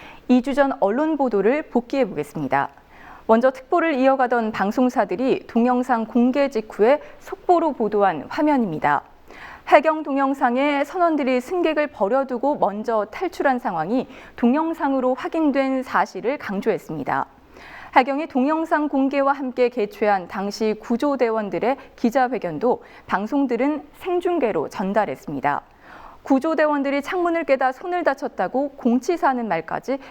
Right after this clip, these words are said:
그대로 전파를 탔습니다. 신문들의 시각은 달랐습니다.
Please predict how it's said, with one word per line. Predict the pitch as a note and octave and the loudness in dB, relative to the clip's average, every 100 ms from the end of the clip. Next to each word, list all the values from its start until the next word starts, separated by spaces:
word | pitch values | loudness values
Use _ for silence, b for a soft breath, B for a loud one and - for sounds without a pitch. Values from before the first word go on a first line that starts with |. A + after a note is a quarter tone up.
| - | -6
그대로 | - G3 F3+ | -2 -2 -2
전파를 | - F#3 A3+ D4 A#3+ | -4 -4 0 0 0
탔습니다. | E3 - C3+ B2 C3 - - - - - _ - _ - - - - - - - - - - - - - - - - - - - - B B B B B | -4 -6 -8 -4 -6 -6 -20 -20 -20 -20 _ -20 _ -20 -18 -20 -20 -20 -20 -20 -20 -20 -20 -20 -20 -20 -20 -20 -20 -20 -20 -20 -20 B B B B B
신문들의 | - F#4 F4+ F4+ E4 D#4 D#4 | -2 0 2 2 0 0 0
시각은 | - B3+ A#3+ A#3+ | 2 0 0 -4
달랐습니다. | A3+ F#3+ G3 - G3+ D3 E3 D#3+ | -2 0 0 -2 -6 0 0 0